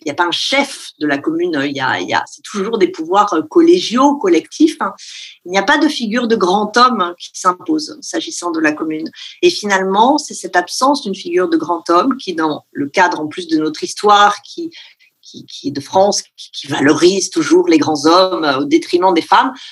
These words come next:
on puisse avoir cette figure de femme, euh, qui, qui, qui s'illustre.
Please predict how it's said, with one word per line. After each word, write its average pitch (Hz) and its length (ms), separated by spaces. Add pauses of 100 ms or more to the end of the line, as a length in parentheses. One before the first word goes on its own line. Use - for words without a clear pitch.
(200)
on 170 100
puisse 285 320
avoir 196 320
cette - 180
figure 175 260
de 165 80
femme, 214 340
euh, 175 160
qui, 165 380
qui, - 280
qui - 140
s'illustre. - 440